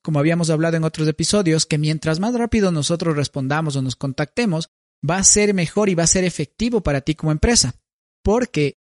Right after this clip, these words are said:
cuando una persona está buscando un producto o servicio,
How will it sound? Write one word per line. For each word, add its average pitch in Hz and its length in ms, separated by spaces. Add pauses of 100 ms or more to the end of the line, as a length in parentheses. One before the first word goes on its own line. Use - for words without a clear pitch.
(140)
cuando 170 340
una 240 280
persona 170 640
está 160 220
buscando 160 600
un 185 160
producto 160 640
o 123 100
servicio, 180 500